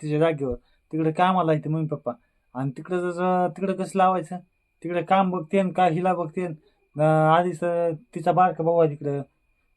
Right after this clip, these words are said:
आणि तिला, त्याला तिकडं ऊस तोडायला ती कामाला गेल्यामुळं तिकडे त्यांनी काय आता जमणार नाही आणि त्यांनी अजून यायला, अं, एक महिना तरी लागणार आहे कामाहून त्यांचा, म्हणजे कारखाना बंद होणार एक महिन्यानं. आणि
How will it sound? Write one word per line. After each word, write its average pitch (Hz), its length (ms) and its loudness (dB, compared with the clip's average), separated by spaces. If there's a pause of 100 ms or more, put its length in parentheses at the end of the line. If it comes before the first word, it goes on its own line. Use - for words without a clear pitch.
आणि 151 400 0
तिला, 190 180 2
त्याला 196 340 6 (540)
तिकडं 175 180 0
ऊस 202 260 -2
तोडायला 190 640 6
ती 180 280 -6
कामाला 180 360 0
गेल्यामुळं 175 480 -6 (400)
तिकडे 175 140 -4
त्यांनी 175 280 -4
काय 175 120 2
आता 175 200 2
जमणार 180 320 -2
नाही 160 200 -6
आणि 160 160 -2
त्यांनी 165 220 -6
अजून 170 340 -6
यायला, 175 360 -2 (400)
अं, 147 220 2
एक 165 260 0
महिना 185 340 2
तरी 185 100 0
लागणार 165 300 4
आहे 135 120 -4 (240)
कामाहून 160 360 0
त्यांचा, 151 420 0
म्हणजे 156 220 -2
कारखाना 165 420 0
बंद 160 180 0
होणार 156 280 0 (600)
एक 180 160 -4
महिन्यानं. 160 380 -2 (960)
आणि 175 380 0